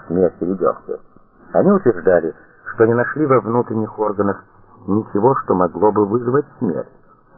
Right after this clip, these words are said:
На самом же деле, они не вскрыли пищеварительный тракт и не увидели из-за этого истинной причины смерти Огюста Балузе.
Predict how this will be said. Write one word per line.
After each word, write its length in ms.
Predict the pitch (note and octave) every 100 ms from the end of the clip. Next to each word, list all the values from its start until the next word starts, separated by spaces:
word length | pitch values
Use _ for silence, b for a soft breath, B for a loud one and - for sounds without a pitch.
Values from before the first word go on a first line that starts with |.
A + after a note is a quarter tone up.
| -
На 140 | D#2+ -
самом 260 | F#3+ G3 B2+
же 100 | F#2
деле, 320 | E2 D2 C2+ - _ - -
они 220 | E2+ G2+
не 60 | A2
вскрыли 340 | - A#2 C3 B2
пищеварительный 800 | B2 B2 - A#2+ B2+ C3 D3 E3
тракт 400 | G2 D#2 - - -
и 80 |
не 120 | A#2 A2+
увидели 420 | A2 B2 C#3 D3+
из-за 140 | C3+
этого 260 | D3+ D3 G#2+
истинной 560 | D#2+ C3 - E3 E3+
причины 480 | D#3 C3 - B2 C#3 -
смерти 420 | G2 G2+ A#2 -
Огюста 440 | B2 F#2+ G#2 - C3+
Балузе. 500 | D3 D3+ F2+ A#1